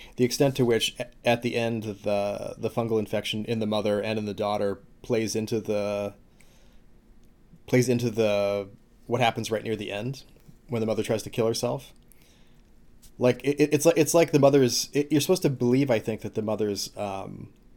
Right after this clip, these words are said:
the fungus in the mother doesn't want the daughter to go and does kind of whatever it can to try to get her to stay, and that the daughter,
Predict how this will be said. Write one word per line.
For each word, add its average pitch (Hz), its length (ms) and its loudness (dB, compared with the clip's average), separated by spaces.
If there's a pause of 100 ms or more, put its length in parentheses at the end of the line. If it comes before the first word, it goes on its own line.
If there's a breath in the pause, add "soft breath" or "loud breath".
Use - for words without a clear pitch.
(240)
the 117 80 -8
fungus 127 400 0
in 117 120 -4
the 107 60 -4
mother 107 220 -2
doesn't 107 340 -4
want 104 220 -10
the 104 60 -6
daughter 101 280 -4
to 92 140 -12
go 104 400 -8 (1120)
and 110 280 -4
does 110 560 -2 (580)
kind 120 140 -2
of 104 80 -4
whatever 113 400 -2
it 113 180 -12
can 107 460 -8 (240)
to 110 100 -10
try 107 220 -4
to 101 80 -6
get 98 160 -6
her 104 80 -4
to 95 80 -10
stay, 107 540 -8 (180)
and 113 120 -4
that 110 140 -2
the 117 80 -6
daughter, 113 640 2